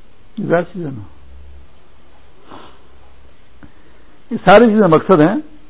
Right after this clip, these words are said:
درجات ہیں، درجات ہیں۔ پھر آخر میں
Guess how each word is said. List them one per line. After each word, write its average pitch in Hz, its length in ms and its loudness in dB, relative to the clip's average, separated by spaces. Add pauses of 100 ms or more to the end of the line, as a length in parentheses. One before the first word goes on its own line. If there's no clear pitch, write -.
(240)
درجات 151 580 4
ہیں، 104 100 -8 (2250)
درجات 160 440 6
ہیں۔ 185 140 2 (680)
پھر - 80 -2
آخر 175 300 6
میں 165 220 4